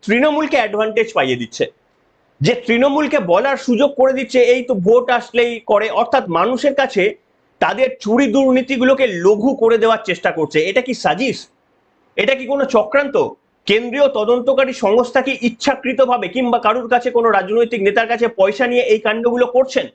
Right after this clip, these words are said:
এই প্রশ্ন আমি তুলছি আপনাদের সামনে। এবং এই প্রশ্ন নিয়ে বিজেপির রাজ্য সভাপতি শ্রমিক ভট্টাচার্য তিনি পর্যন্ত বলেছেন অসন্তুষ্ট। তিনি অসন্তুষ্ট সিবিআই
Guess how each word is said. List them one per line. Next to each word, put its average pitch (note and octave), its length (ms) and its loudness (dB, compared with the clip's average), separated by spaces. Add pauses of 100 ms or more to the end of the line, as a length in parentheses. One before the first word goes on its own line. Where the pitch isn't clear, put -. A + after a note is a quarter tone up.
(360)
এই A#3 100 2
প্রশ্ন C4 320 -4
আমি B3+ 240 2
তুলছি B3+ 300 0
আপনাদের G#3+ 340 -2
সামনে। B2 380 -4 (880)
এবং G#3+ 400 0 (760)
এই B3+ 220 0
প্রশ্ন C4+ 400 2
নিয়ে C#4+ 180 0
বিজেপির A#3 540 0
রাজ্য G3+ 360 0
সভাপতি B3+ 540 0 (760)
শ্রমিক A#3+ 460 0
ভট্টাচার্য B3 560 0
তিনি B3 280 0
পর্যন্ত B3+ 480 0
বলেছেন A3+ 380 0
অসন্তুষ্ট। B3+ 580 0 (480)
তিনি B3 200 2
অসন্তুষ্ট C4+ 560 0 (1120)
সিবিআই C4 680 0